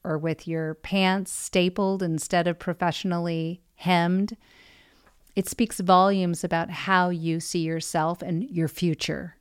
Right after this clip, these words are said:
as well. It was very popular in the early two thousands for executives to work with image consultants.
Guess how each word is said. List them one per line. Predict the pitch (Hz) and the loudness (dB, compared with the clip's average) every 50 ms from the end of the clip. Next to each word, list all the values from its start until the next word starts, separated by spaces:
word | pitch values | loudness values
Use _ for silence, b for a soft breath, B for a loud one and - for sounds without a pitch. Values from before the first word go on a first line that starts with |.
| _ _ _ _ _ _ _ _ _ | _ _ _ _ _ _ _ _ _
as | - 151 135 139 | -2 0 0 0
well. | 139 147 143 127 123 123 160 - _ _ _ _ _ _ _ _ _ _ _ _ _ _ _ - _ _ _ - b b b b b b b _ _ - | 0 -2 -2 -2 -2 -6 -12 -16 _ _ _ _ _ _ _ _ _ _ _ _ _ _ _ -20 _ _ _ -20 b b b b b b b _ _ 0
It | 202 | 2
was | 190 202 196 180 - | 4 2 2 2 2
very | - 214 214 226 240 254 | 4 4 4 6 4 2
popular | 247 - - 196 202 202 - 185 175 170 175 170 170 - | 0 2 2 2 2 2 0 0 0 2 2 0 0 0
in | - - 170 | -2 -2 -2
the | 170 | -2
early | 170 - - 170 180 180 175 175 | -2 -2 0 0 0 0 0 -2
two | 175 - - 190 180 | -4 -4 -2 -2 0
thousands | 180 185 165 160 165 170 165 - 170 160 165 170 160 - - - - - | 0 0 0 0 -2 -2 -4 -4 -4 -4 -4 -4 -6 -8 -12 -16 -18 -20
for | - - 175 165 165 170 165 160 165 165 165 - - _ | -6 -4 -2 0 0 0 0 0 0 -2 -4 -6 -8 _
executives | - 180 165 170 156 175 170 170 - 190 175 175 170 - | -4 -4 -4 -2 -2 -2 -2 0 -2 -2 -2 -2 -4 -4
to | - 185 | -6 -6
work | 160 170 170 170 - | -4 -4 -4 -4 -4
with | - 170 160 - - | -6 -6 -6 -6 -6
image | - 196 190 185 190 180 - - | -2 0 0 0 0 -2 -4 -6
consultants. | - 196 170 160 - - 170 160 160 - - 156 131 - - - - - - | -4 -4 -4 -4 -2 -2 -2 -2 -2 -4 -6 -8 -8 -8 -8 -10 -14 -16 -18